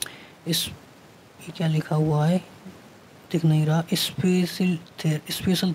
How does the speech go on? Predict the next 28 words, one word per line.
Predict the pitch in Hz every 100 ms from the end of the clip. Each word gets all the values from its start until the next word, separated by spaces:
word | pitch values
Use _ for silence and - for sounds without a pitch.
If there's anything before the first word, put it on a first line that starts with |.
| 165
थेरेपी | 165 170 180 180
की | 185
यहाँ | 165 160
पे | 202 - - - - -
तीन | 170 165
पोस्टें | - 156 - -
एवं | 208 - - - - 165
असिस्टेंट | 180 185 - - 190 202 - 208
डाइटिशियन | 160 165 175 170 170 196 190 190
की | 190
यहाँ | 180 170
पे | 170
आपको | 185 185 214 196 -
पच्चीस | 170 - 165 -
पोस्टें | 175 165 - 214 233 - - - - 180
एवं | 180 190 208 - - - -
फिजियोथेरेपी | 170 156 185 170 165 170 165 190
की | 180 226 277 - - - - - - - - - - - -
ट्वेंटी | 175 165
वन | 170 160
पोस्टें, | 147 156 - - 147 139 - - - - - -
असिस्टेंट | 165 175 - 190 185
ग्रेड | 170 180 196 196 - - -
थर्ड | 160 160
की | 202 214 - - - - - - - -
थर्टी | 165 156 180
नाइन | 175 175 175
पोस्टें, | 185 170 - 214